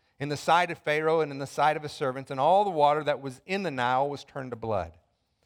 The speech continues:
The fish that were in the Nile died, and the Nile became foul,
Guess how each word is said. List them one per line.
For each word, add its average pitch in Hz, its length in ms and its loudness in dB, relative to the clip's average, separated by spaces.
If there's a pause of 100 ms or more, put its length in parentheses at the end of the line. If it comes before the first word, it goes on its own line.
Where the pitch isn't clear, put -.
(200)
The 135 80 -6
fish 196 380 -2
that 135 180 -2
were 139 180 -2
in 156 140 -4
the 156 80 -6
Nile 131 380 0
died, 117 580 2 (340)
and 143 140 -6
the 143 40 -6
Nile 165 360 2
became 156 400 -8
foul, 120 680 0